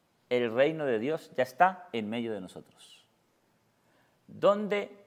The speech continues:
y cómo nos hacemos testigos de ese reino de Dios? Y más que testigos, partícipes.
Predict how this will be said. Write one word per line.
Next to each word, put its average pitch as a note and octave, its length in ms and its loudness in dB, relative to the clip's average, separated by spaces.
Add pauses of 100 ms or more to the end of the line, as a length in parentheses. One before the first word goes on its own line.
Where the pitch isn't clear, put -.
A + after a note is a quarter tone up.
(480)
y C#3+ 120 -6
cómo D#3 600 2 (1080)
nos B2+ 240 -2
hacemos F3+ 640 -2 (640)
testigos D3+ 520 -2
de C3 80 0
ese C3 180 -4
reino C3+ 320 0
de A2 120 2
Dios? G#2 460 -4 (100)
Y C#3+ 120 -4
más F3+ 260 -4
que F#3+ 160 -2
testigos, D#3+ 840 -4 (380)
partícipes. - 960 -2